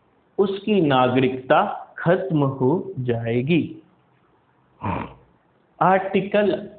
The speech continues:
आठ, जिस व्यक्ति का जन्म तो भारत में हुआ हो,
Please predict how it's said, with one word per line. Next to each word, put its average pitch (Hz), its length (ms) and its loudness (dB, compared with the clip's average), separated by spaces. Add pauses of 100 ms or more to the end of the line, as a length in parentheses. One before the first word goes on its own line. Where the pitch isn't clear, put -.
(140)
आठ, 107 460 0 (3000)
जिस 262 440 -2
व्यक्ति 196 680 0
का 170 320 0
जन्म 190 680 0
तो 143 160 2
भारत 120 640 -2
में 165 220 -2
हुआ 156 240 -2
हो, 156 260 -10